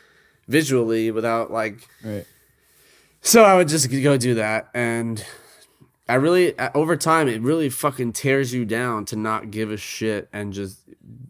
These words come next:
Speaker 1: enable you to literally talk to anyone in the world.
Speaker 2: Mm-hmm.
Speaker 1: And I think that endurance, that practice of literally putting yourself out there to the point where people can make fun of you, but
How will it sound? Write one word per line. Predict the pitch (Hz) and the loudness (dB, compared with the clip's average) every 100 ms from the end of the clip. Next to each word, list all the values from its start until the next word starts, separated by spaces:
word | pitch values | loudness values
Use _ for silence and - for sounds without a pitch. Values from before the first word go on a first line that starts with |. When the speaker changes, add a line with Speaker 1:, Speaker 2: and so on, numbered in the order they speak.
| - | -6
Speaker 1:
enable | 113 113 123 120 | -2 0 -2 -2
you | 107 104 | -4 -6
to | - 107 95 - | -8 -10 -10 -12
literally | 113 120 143 147 127 113 | -4 2 4 4 2 0
talk | - 117 - | -2 -4 -6
to | 107 - | -14 -6
anyone | 117 120 101 95 | -4 -2 -4 -6
in | 90 | -8
the | |
world. | 87 90 - - - 120 | -8 -10 -12 -18 -20 -20
Speaker 2:
Mm-hmm. | 110 101 107 _ - | -20 -20 -20 _ -8
Speaker 1:
And | 107 | -6
I | 110 | -2
think | 127 107 104 | -2 -4 -4
that | 107 117 - _ _ _ | -4 -4 -8 _ _ _
endurance, | 110 110 104 110 123 131 - | -6 -6 -2 -2 0 -2 -4
that | 110 - | -8 -8
practice | - 107 107 - 139 139 - - _ _ _ _ _ | -8 -6 -6 -4 -4 -4 -10 -14 _ _ _ _ _
of | 107 107 - | -6 -4 -6
literally | 110 113 117 123 110 | -4 -2 0 0 -2
putting | - 139 135 | 0 0 2
yourself | 127 - 123 | 0 -2 -2
out | 110 117 123 | -2 -4 -4
there | 127 | -6
to | 117 | -6
the | 107 | -10
point | 120 110 | -6 -6
where | |
people | 104 120 117 | -6 -8 -8
can | 117 113 | -6 -4
make | 107 | -4
fun | - 107 | -4 -4
of | 113 | -2
you, | 120 120 | 0 -2
but | 104 | -4